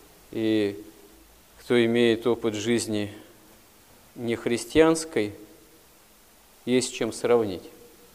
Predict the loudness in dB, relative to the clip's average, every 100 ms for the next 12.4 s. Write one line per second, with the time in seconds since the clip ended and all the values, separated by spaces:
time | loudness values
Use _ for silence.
0 | -20 -20 -20 -20 -20 -20 -4 2 4 4
1 | 2 -6 -16 -20 -20 -20 -20 -20 -20 -20
2 | -20 -20 -20 -14 -2 2 2 4 4 4
3 | 4 2 2 6 6 6 -2 -12 -20 -20
4 | -20 -20 -20 -20 -20 -20 -20 -20 -20 -20
5 | -12 -8 -2 6 8 8 6 -4 -4 -2
6 | -2 -2 -4 -6 -6 -2 -2 0 0 -2
7 | -2 2 4 6 4 2 -12 -20 -20 -20
8 | -20 -20 -20 -20 -8 -6 -4 -6 -12 -20
9 | -20 -20 -20 -20 -10 -6 0 4 4 4
10 | -2 0 0 0 -6 -20 -20 -20 -20 -20
11 | -20 -20 -20 -20 -20 -20 -20 -20 -6 0
12 | 2 4 2